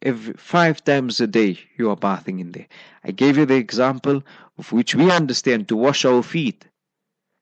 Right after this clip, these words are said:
You see dirt, you wash your feet. You see dirt, you wash your feet.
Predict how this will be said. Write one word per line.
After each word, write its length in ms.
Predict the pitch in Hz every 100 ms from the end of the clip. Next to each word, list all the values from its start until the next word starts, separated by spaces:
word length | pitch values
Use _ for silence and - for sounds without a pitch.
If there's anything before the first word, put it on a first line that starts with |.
| _ _ _ _
You 100 | 143
see 260 | - 131 113
dirt, 320 | 123 123 -
you 80 | 107
wash 240 | 107 -
your 60 | 95
feet. 380 | - 95 -
You 60 | 110
see 240 | - 139
dirt, 340 | 127 123 120 -
you 80 | 104
wash 220 | 104 -
your 80 | 92
feet. 380 | - 80 _